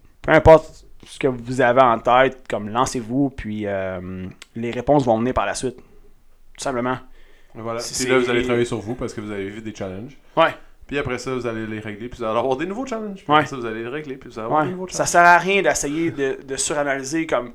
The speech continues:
Speaker 1: tout qu'est-ce qui pourrait arriver en cours de route, puis de tout de suite essayer d'avoir toutes les réponses à tout qu'est-ce qui pourrait arriver. Ça sert à rien parce que tu vas juste figer, genre, t-,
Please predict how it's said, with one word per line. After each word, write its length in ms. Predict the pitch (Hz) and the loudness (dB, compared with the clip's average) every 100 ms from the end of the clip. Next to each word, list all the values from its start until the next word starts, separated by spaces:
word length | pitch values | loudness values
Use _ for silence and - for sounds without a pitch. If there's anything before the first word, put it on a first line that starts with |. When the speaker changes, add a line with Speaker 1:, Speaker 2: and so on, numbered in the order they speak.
| - - | -18 -4
Speaker 1:
tout 460 | - 208 208 202 185 | 2 6 8 10 8
qu'est-ce 160 | 185 147 | 4 -4
qui 60 | - | -4
pourrait 180 | 139 139 | -2 0
arriver 320 | 131 143 160 | -2 0 2
en 80 | 156 | 4
cours 140 | 151 | 4
de 80 | 135 | 4
route, 360 | 131 160 170 - - - - | 4 4 4 0 -20 -20 -10
puis 100 | 151 | -4
de 80 | 151 | -4
tout 260 | - 254 | -2 -4
de 40 | 233 | -2
suite 200 | - 208 | -2 -2
essayer 220 | 160 180 | -4 0
d'avoir 340 | 156 156 160 | 0 0 -2
toutes 420 | - 262 254 247 190 | -2 -2 0 -2 0
les 120 | 170 | -2
réponses 480 | 160 160 175 190 - | -2 0 2 2 -2
à 40 | |
tout 280 | - - 220 | -6 0 0
qu'est-ce 200 | 220 170 | 0 -4
qui 60 | - | -4
pourrait 160 | 143 | -2
arriver. 320 | 143 160 185 - - - | -4 -4 -8 -12 -20 -12
Ça 60 | - | -2
sert 140 | 190 | 4
à 60 | 170 | 4
rien 240 | 185 196 | 4 -2
parce 160 | 147 139 | -4 -8
que 80 | 143 | -10
tu 160 | - | -8
vas 80 | 139 | -6
juste 160 | 135 - | -6 -8
figer, 380 | - 135 151 147 | -8 -8 -6 -2
genre, 300 | 143 135 | 2 2
t-, 100 | 131 | 2